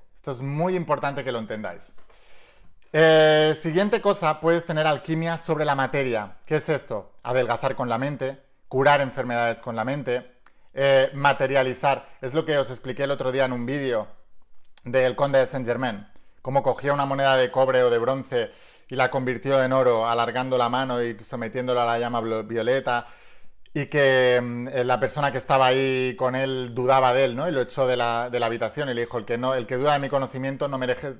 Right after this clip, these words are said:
estar conmigo", y lo echó. Bueno, pues es porque él tenía, eh, el Sanyama, él estaba en un estado de Sanyama, tenía el estado de la supraconciencia, se conocía perfectamente, conocía perfectamente a su dios interior, que tenía esa capacidad de los dioses, el Satori,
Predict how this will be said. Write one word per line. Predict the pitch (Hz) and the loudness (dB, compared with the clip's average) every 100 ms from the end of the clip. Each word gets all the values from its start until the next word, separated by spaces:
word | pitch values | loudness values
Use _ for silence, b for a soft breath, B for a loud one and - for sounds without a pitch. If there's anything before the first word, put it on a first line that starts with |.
| - | -8
estar | 127 - 127 | -8 -4 -6
conmigo", | 123 123 151 113 | -6 -4 -2 -2
y | |
lo | 107 | -2
echó. | 104 - 113 - - b b b | -6 -6 -6 -8 -20 b b b
Bueno, | 139 117 - | 0 0 -4
pues | - 127 123 - - | 2 4 4 2 -6
es | 139 | -4
porque | - 165 160 151 | -2 -2 2 2
él | 165 | 2
tenía, | 165 151 151 156 151 | 0 -4 -2 -2 0
eh, | 131 120 113 110 | -2 -2 -2 -4
el | 110 | -6
Sanyama, | 104 123 117 175 113 | -6 -4 -2 -2 -2
él | 120 | -4
estaba | 127 139 | -4 -6
en | 139 | -4
un | |
estado | 127 135 | -4 0
de | 123 | -2
Sanyama, | 135 127 143 151 160 | -2 -4 -2 -2 -4
tenía | 123 120 | -6 -6
el | 120 | -6
estado | 113 120 113 | -4 -4 -2
de | 117 | -4
la | 117 | -6
supraconciencia, | - 135 127 120 117 156 147 135 156 170 - - b b | -6 -4 -2 -4 -6 -4 -4 -4 -6 -8 -18 -20 b b
se | - 147 | -8 -4
conocía | 143 127 - 160 | -2 -2 2 2
perfectamente, | 147 135 170 139 143 135 151 160 - - _ _ | 2 -4 -4 -4 -4 -6 -8 -10 -16 -20 _ _
conocía | - 127 120 - 151 139 131 | -6 -4 -4 -2 2 2 2
perfectamente | 127 135 120 135 135 | -4 -6 -4 -4 -2
a | 127 | -4
su | - 127 | -4 -4
dios | 131 127 | -2 -4
interior, | 131 123 120 131 | -6 -6 -2 -2
que | 135 | -4
tenía | 127 127 139 | -6 -4 -4
esa | 147 | -6
capacidad | 135 131 139 131 127 | -6 -4 -4 -2 -2
de | 117 | -2
los | 120 113 | -4 -4
dioses, | 131 131 127 147 - b b b b b b | -2 -2 -4 -12 -14 b b b b b b
el | 127 117 | -8 -6
Satori, | 123 117 139 143 160 | -2 0 0 0 -2